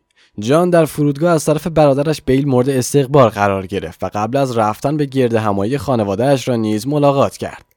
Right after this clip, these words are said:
بعد به دوستش ملحق شد و هر دو با هم به انجمن اخوت رفتند. زمانی که به آنجا رسید راه را بلافاصله پیدا کرد. افرادی که ظاهراً تغییر کرده بودند اما قبلاً همان آدم‌های سابق بودند.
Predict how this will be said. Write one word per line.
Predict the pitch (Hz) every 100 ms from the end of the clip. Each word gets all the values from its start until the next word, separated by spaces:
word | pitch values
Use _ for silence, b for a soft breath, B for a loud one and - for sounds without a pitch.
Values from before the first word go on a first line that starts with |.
| _ -
بعد | 107 139 156
به | 147
دوستش | 143 165 175 160
ملحق | 165 147 120 135 139
شد | - 123
و | 113
هر | 110 117
دو | 131 170
با | 165
هم | 139 156
به | 143
انجمن | 131 120 107 104 107
اخوت | 117 123 151 147 110 -
رفتند. | 95 - 87 - _ B B B
زمانی | 113 98 110
که | 143 175
به | 175
آنجا | 156 139
رسید | 139 120 - 139 139
راه | 170 156
را | 160
بلافاصله | 143 165 156 131 110 110
پیدا | - 135 131
کرد. | 101 62 - - b b
افرادی | - 202 139 143
که | 170
ظاهراً | 143 139 131 131
تغییر | 156 151 127 123 170
کرده | 156 156 131
بودند | 113 101 98 98 -
اما | 135 147 -
قبلاً | 110 113 160
همان | 151 185 185
آدم‌های | 180 156 147 170
سابق | - 156 156 165 127 -
بودند. | 95 87 - _